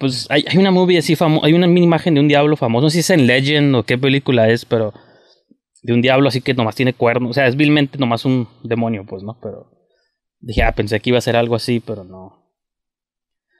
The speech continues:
Nos dejó. Digo, es parte también de la cura, ¿no? De que dejarnos con, con ganas.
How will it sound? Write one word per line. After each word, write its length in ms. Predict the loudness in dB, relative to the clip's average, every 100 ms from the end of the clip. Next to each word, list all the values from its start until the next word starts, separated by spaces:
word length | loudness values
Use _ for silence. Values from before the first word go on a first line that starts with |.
| _ _
Nos 160 | -10 -8
dejó. 400 | -6 -4 -4 -6 _ 0
Digo, 160 | 0
es 80 | 2
parte 200 | 0 0
también 180 | 0 0
de 60 | 0
la 80 |
cura, 260 | -2 -4 -4
¿no? 160 | -8 -12
De 100 | -14
que 120 | -20 -16 -8
dejarnos 420 | -2 -2 -4 -8
con, 240 | -10 -12 _ _ _ _ _ _ _ _ _ _ _ _ _ _
con 180 | -6
ganas. 480 | -2 -2 -2 -8 -20